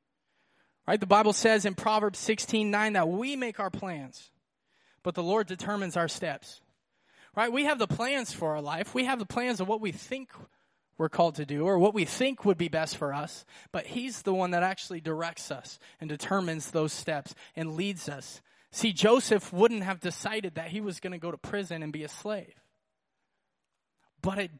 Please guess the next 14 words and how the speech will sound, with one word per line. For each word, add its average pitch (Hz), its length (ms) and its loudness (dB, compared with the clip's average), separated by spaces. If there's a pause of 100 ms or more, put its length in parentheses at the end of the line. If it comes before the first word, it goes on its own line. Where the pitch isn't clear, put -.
built 220 360 2
character 190 560 -4
inside 175 400 -8
of 160 120 -8
him. 139 200 -16 (720)
He 208 140 2
learned 226 240 4
to 196 120 4
serve 220 540 8 (220)
when 180 140 -2
he 196 140 0
was 185 220 2
the 175 80 -4
lowest. 170 640 -4